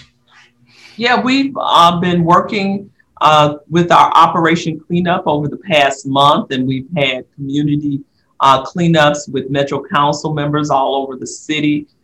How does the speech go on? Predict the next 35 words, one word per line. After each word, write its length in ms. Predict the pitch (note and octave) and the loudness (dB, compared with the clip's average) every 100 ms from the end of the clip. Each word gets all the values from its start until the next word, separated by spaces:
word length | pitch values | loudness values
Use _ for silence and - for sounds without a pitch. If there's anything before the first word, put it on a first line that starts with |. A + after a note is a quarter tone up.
| _ _ | _ _
I've 260 | D3 C3 - | 0 0 -2
participated 840 | F3 - D3+ - G3 D3+ D3 D3+ | -8 -6 -8 -8 -4 -2 -2 -2
in 140 | D3 C#3+ | -2 -4
several. 760 | - D3+ C#3+ C#3+ C#3+ E3 E3+ _ _ _ | -4 0 0 0 -2 -2 -6 _ _ _
Uh, 200 | - C3 | -2 0
students 520 | B2+ - F#3 F3 D#3+ - | 0 -4 -4 -4 -4 -4
from 180 | C#3+ | -4
L 200 | - C#3+ | -2 0
S 220 | D3+ D3 D#3 | -2 -4 -8
U 280 | D#3 D3+ | -6 -4
and 120 | D3 C3 - | -4 -4 -2
other 240 | C#3+ D3 | -2 -2
community 440 | D3 D3+ D3+ D3 | -4 -2 -2 -2
groups 400 | D3 D3 D3+ - C3 | -2 -2 -4 -4 -8
have 180 | A#2 | -8
joined 380 | - A#2+ A#2 C#3 | -10 -6 -4 -2
us 160 | D3 D3+ | -4 -4
to 120 | - | -4
help 260 | C#3 C3+ C3+ | -2 -2 -4
beautify 560 | B2+ D3 D3 C#3 C#3 | -6 -4 0 2 2
our 140 | C#3 C3 | 0 -6
streets. 640 | - - D3 D#3+ D#3+ - _ _ _ _ _ | -12 -14 -8 -8 -8 -12 _ _ _ _ _
Uh, 220 | C3+ C#3 | 2 2
so 140 | - D#3+ | 2 2
I 100 | F#3 | 2
wanna 220 | - D3 - | 0 -4 0
thank, 340 | D#3+ D3+ D3 - _ _ _ - | 0 0 -4 -10 _ _ _ -4
uh, 120 | C#3 | -2
say 260 | C3+ C#3 | -2 -4
thank 220 | - D3 D3 | 0 0 0
you 80 | |
to 100 | C#3+ | -4
all 280 | - C#3+ D#3 | 2 4 4
of 160 | D#3+ D3+ | 4 2
our, 340 | C3 C3 - | 2 2 -2